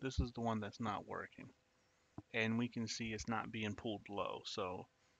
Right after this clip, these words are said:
you know, we're getting the power from the fuse box, in this case, my tester here. And the mosfet is, I'm sorry, not the mosfet, the I G B T is supposed to be pulling it low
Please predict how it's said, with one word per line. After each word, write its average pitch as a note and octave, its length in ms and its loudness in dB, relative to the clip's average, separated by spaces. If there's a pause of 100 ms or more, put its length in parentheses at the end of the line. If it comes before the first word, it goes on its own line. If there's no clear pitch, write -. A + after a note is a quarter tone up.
(560)
you A2+ 80 -2
know, G#2 140 2
we're G2+ 180 0
getting G#2+ 500 0
the G2 300 -4
power G#2 680 2 (400)
from G#2 280 2
the F#2 80 -8
fuse A#2+ 360 0
box, A2+ 500 -2
in G2 120 -4
this G2+ 160 -4
case, - 460 -4 (140)
my F#2+ 380 -2 (1080)
tester G#2+ 500 2
here. G#2+ 320 -6 (600)
And G2 440 0 (180)
the G2+ 240 2
mosfet G#2+ 640 2
is, G#2 220 -8 (420)
I'm G2 160 2
sorry, F2 220 -2
not - 140 -8
the - 60 -8
mosfet, - 420 -4
the G2+ 280 -4 (760)
I B2 100 2
G A#2+ 140 -2
B A2+ 140 -4
T A#2+ 180 -6
is G2+ 180 -2
supposed - 460 2
to A#2+ 60 0
be G#2+ 280 -2
pulling A2 380 0
it - 120 -6
low G2+ 440 2